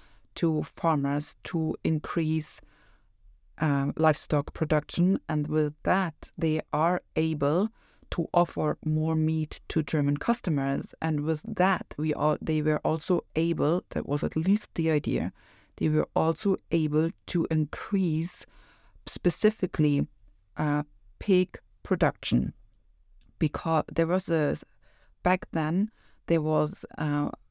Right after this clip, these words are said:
still the idea that lard is a beautiful product. We don't like lard these days,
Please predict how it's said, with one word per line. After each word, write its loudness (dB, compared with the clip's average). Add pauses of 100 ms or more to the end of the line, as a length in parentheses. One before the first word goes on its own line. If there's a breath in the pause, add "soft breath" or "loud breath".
(120)
still 0
the 0
idea 0 (120)
that 2 (100)
lard 2
is 0
a 2 (120)
beautiful 2
product. -2 (120)
We -2
don't 4
like 2
lard 2
these -4
days, -2